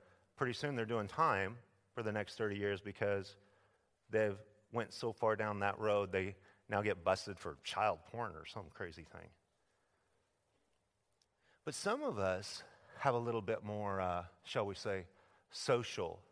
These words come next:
weaknesses. Some people open the door of food. And we go in that door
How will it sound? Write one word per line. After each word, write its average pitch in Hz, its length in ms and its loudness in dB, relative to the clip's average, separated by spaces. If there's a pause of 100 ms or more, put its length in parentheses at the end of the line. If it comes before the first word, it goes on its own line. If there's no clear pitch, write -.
(1700)
weaknesses. 95 580 -8 (240)
Some 127 240 0
people 104 320 -6
open 104 240 -2
the 101 100 -6
door 101 440 -2 (840)
of 90 100 -6
food. 95 440 -8 (2500)
And 101 80 -4
we 95 80 -4
go 101 140 0
in 107 80 0
that 104 180 2
door 95 420 -2